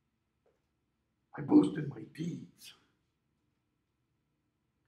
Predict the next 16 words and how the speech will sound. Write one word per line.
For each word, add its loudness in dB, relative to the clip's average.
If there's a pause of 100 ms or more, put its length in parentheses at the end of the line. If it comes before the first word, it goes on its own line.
(2000)
But -10
he -4
doesn't. -4 (1800)
"Your 0
friendship 2
with 0
Gwydion 4
is -8
nothing 4
to -16
me. -12 (360)
No -2
shield." -6
In -4
other 2
words, -2